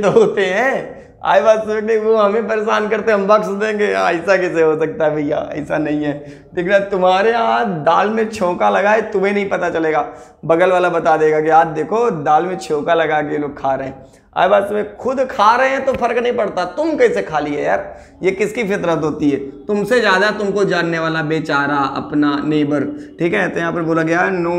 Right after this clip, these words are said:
one should, no one should trouble its neighbor।" आई बात समझ कि नहीं? ये sentences सही है कि गलत है? जल्दी बताओ, grammatically सही है कि गलत है बच्चों? ये दोनों sentences grammatically बहुत बढ़िया, answer तो आ ही चुका है, ठीक ना।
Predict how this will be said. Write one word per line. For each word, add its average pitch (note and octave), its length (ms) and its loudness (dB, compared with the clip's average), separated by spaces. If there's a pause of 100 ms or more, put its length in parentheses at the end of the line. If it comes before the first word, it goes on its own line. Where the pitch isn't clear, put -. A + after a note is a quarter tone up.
one E3+ 240 0
should, G3+ 320 -4 (420)
no F#3+ 180 2
one A3 200 2
should G3+ 340 -2
trouble G3 380 -2
its A#3 320 -4
neighbor।" C#3 300 -2 (460)
आई F#3 140 4
बात G#3+ 140 0
समझ G#3 240 -6
कि G3+ 60 -4
नहीं? G#3+ 140 -2
ये F#3+ 60 2
sentences F#3 720 -6
सही G#3 200 0
है A#3+ 120 0
कि A#3 100 -2
गलत A3 340 2
है? D#3+ 140 -2
जल्दी A3 280 0
बताओ, A#3+ 280 0
grammatically G3 640 0
सही A3+ 200 -2
है A3+ 100 0
कि G#3 120 -2
गलत F3+ 260 2
है D3+ 80 -6
बच्चों? - 280 -8 (540)
ये G3 120 0
दोनों A3+ 380 4
sentences G#3 760 -2
grammatically F3 580 -2 (100)
बहुत F3+ 280 0
बढ़िया, G3 300 2 (100)
answer F3+ 320 -6
तो - 100 -8
आ D#3+ 120 -2
ही D#3+ 120 -2
चुका C#3 260 -2
है, - 420 -6
ठीक F3+ 120 -4
ना। B3 160 0